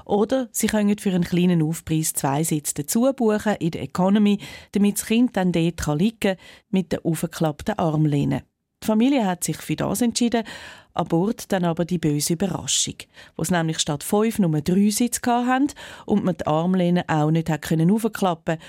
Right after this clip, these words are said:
ausgerechnet in dieser Reihe. Die Folge hat uns der Vater dann aus Thailand berichtet,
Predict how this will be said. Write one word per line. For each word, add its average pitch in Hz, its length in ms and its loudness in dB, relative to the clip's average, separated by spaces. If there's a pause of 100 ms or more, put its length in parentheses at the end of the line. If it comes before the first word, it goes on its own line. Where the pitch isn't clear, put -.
(160)
ausgerechnet 156 800 -2
in 165 100 -2
dieser 147 340 -2
Reihe. 135 380 -4 (320)
Die - 40 -8
Folge 254 340 0 (280)
hat 165 180 -2
uns 156 160 -2
der 165 100 -6
Vater 175 340 -4
dann 175 200 0
aus 165 120 -2
Thailand 170 480 0
berichtet, 220 480 -2